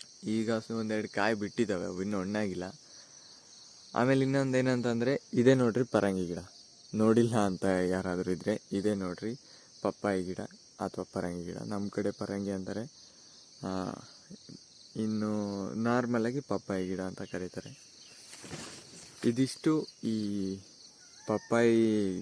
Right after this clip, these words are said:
ಗಿಡ ತೋರ್ಸೋಂಥದ್ದು. ಆಮೇಲೆ, ಆ, ಇನ್ನೊಂದೇನಂತಂದ್ರೆ ಇದನ್ನ ಬೆಳೆಸೋದಕ್ಕೇನು ಅಷ್ಟೊಂದು, ಆ, ಬಾಧೆ ಬೀಳೋಂಥ ಅವಶ್ಯಕತೆ ಇಲ್ಲ. ಈಗ ಈ,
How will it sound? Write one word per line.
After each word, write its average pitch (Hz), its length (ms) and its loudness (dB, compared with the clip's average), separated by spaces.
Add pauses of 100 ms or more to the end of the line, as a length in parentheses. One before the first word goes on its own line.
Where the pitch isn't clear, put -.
ಗಿಡ 107 160 2
ತೋರ್ಸೋಂಥದ್ದು. 104 920 0 (300)
ಆಮೇಲೆ, 95 640 0 (500)
ಆ, 131 40 2
ಇನ್ನೊಂದೇನಂತಂದ್ರೆ 131 960 4
ಇದನ್ನ 110 420 4
ಬೆಳೆಸೋದಕ್ಕೇನು 127 1080 8
ಅಷ್ಟೊಂದು, 113 760 4 (680)
ಆ, 101 340 -4 (1500)
ಬಾಧೆ 120 260 4
ಬೀಳೋಂಥ 120 360 4
ಅವಶ್ಯಕತೆ 107 520 0
ಇಲ್ಲ. 87 120 -2 (180)
ಈಗ 120 300 6 (300)
ಈ, 120 160 2